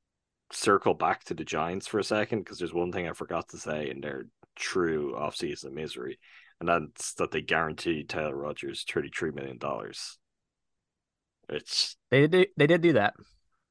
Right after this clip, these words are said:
Speaker 1: Yikes.
Speaker 2: I think it was,
Speaker 1: Yikes.
Speaker 2: uh, I think it was marketing spin, just because his brother's on the team, and they're really, uh, they're really steering into that.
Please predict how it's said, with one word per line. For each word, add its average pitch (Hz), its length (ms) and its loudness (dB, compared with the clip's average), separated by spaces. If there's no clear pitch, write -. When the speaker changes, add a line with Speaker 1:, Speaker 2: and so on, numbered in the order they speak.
Speaker 1:
Yikes. 98 920 4
Speaker 2:
I 147 60 8
think 208 220 10
it 208 100 10
was, 151 180 8
Speaker 1:
Yikes. 139 40 8
Speaker 2:
uh, 120 460 10
I 135 80 2
think 180 160 4
it 185 40 4
was 127 140 6
marketing 120 460 4
spin, 101 420 -2
just - 180 -2
because 113 220 2
his 107 100 -4
brother's 110 360 4
on 107 100 2
the 107 100 0
team, 110 340 2
and 131 240 -4
they're 113 120 0
really, 113 520 4
uh, 110 320 0
they're 143 200 2
really 127 220 4
steering 127 440 2
into 117 160 2
that. 110 320 0